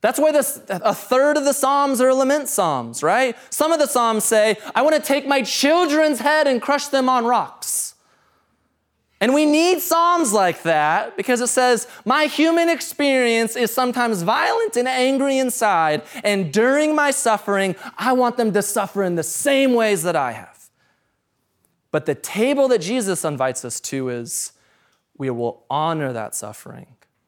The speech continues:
We will talk about that suffering. That suffering is real, it is seen,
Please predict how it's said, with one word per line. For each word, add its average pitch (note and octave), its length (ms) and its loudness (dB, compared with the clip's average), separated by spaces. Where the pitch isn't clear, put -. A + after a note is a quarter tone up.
We C3 100 -8
will A2+ 200 -10
talk - 440 -4
about B2+ 340 -8
that - 220 -16
suffering. - 600 -16
That C3+ 160 -2
suffering C3+ 540 -4
is A#2+ 240 -14
real, C#3+ 720 -4
it C#3 160 -4
is B2 120 -10
seen, D3+ 840 -6